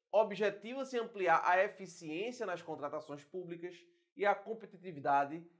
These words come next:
entre os licitantes, promover a troca de experiências e tecnologias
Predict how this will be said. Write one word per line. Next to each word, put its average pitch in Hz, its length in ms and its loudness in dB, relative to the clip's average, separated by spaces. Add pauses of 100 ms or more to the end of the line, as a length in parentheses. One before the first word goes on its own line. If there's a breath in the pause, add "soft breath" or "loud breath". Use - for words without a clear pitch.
(120)
entre 180 320 -4
os 160 120 -4
licitantes, 143 760 -8
promover 180 460 0
a 220 60 6
troca 233 360 0
de 214 60 -6
experiências 196 560 -2
e 160 40 -16
tecnologias 180 880 -4